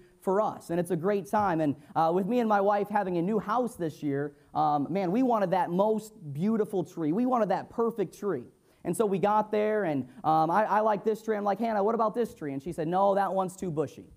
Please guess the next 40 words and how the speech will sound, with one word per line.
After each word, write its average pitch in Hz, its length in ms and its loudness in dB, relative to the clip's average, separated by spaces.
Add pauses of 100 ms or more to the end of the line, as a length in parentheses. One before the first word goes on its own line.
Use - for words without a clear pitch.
(280)
And 143 120 -6
I'm 165 80 0
like, 165 120 0
"All 208 140 4
right, 202 140 2
well, 208 120 4
what 233 120 2
about 226 240 0
this 226 180 -2
tree? 143 80 -4
That 190 220 2
one's 208 240 -2
too 208 180 -6
tall. 143 500 -4 (200)
That 202 200 2
one's 214 220 -2
too 220 160 -6
small. 160 380 -2
That 208 200 0
one's 208 220 -2
too 196 180 -6
fat. 156 300 -2
That 196 180 0
one's 180 200 -2
dead 233 260 0
on 190 140 2
the 147 80 0
bottom, 131 300 -2
Michael." 175 460 -4 (220)
And, 170 380 -4
um, 180 160 0
I'm 196 120 0
just 180 120 -4
like, 196 120 0
"All 247 120 2
right, 240 140 2
let's 196 180 -2
pick 294 240 0
a 247 60 2
tree, 254 560 -2